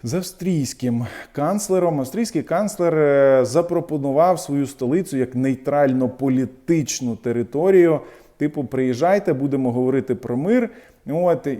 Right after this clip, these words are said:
насправді багато хто пророчить Україні з західних експертів, що, мовляв, вам зроблять або в Австрію, або Фінляндію,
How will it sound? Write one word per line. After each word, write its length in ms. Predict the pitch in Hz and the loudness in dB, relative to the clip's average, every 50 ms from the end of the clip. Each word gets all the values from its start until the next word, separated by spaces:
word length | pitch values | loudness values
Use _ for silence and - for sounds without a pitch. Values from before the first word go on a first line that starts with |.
| 127 | -8
насправді 520 | 131 151 151 - - - 220 226 175 156 151 | -10 -10 -10 -8 -6 -4 -4 -4 -2 -4 -4
багато 380 | 123 120 135 151 160 156 160 | -4 -4 -4 -2 -4 -4 -6
хто 220 | - - - 156 120 | -8 -6 -4 -4 -4
пророчить 640 | - - 147 143 143 143 139 127 - 127 113 - 123 | -2 -2 -2 -2 0 0 0 -2 -2 -6 -8 -8 -8
Україні 680 | 117 - 131 127 120 123 147 170 190 190 175 147 127 | -8 -6 -4 -4 -4 -2 -4 -4 -4 -2 -2 -2 -2
з 60 | 110 | -4
західних 760 | 104 104 107 135 139 131 127 - 127 117 104 113 113 104 - | -4 -6 -4 -2 -2 -2 -4 -4 -8 -6 -6 -6 -8 -8 -10
експертів, 580 | 117 107 - - - 165 185 190 185 - 147 131 | -14 -16 -12 -4 0 0 0 0 0 -4 -8 -8
що, 140 | - - 117 | -8 -8 -8
мовляв, 400 | 117 113 113 131 156 170 151 120 | -8 -6 -4 0 0 0 2 0
вам 240 | 170 151 156 143 | 0 -2 -2 -2
зроблять 380 | 113 127 131 123 120 117 110 - | -4 -4 -2 -2 -2 -2 -4 -4
або 160 | 110 104 117 | -6 -6 -4
в 80 | 107 123 | -2 -2
Австрію, 420 | 135 147 143 - - 120 123 117 | -2 -2 -4 -6 -6 -4 -4 -4
або 180 | 113 110 117 110 | -2 -2 -4 -6
Фінляндію, 720 | - 120 117 123 147 185 208 208 185 165 190 185 180 170 | -6 -6 -6 -2 0 0 0 0 -2 -2 0 0 0 0